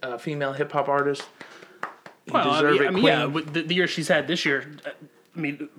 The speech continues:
Speaker 2: Cardi B w-, just put out a video the other day talking about how she hasn't put out music in eight months. Like,
Speaker 1: Right.
Speaker 2: it's not hard to win that category right now. I think really she is killing it.
Speaker 1: Well, th-, I mean, there's some other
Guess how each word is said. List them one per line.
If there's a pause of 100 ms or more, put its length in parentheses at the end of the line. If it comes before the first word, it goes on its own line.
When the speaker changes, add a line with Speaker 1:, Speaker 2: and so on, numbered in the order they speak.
(160)
Speaker 2:
Cardi
B
w-,
just
put
out
a
video
the
other
day
talking
about
how
she
hasn't
put
out
music
in
eight
months. (440)
Like,
Speaker 1:
Right.
Speaker 2:
it's
not
hard
to
win
that
category
right
now.
I
think
really
she
is
killing
it.
Speaker 1:
Well,
th-,
I
mean,
there's
some
other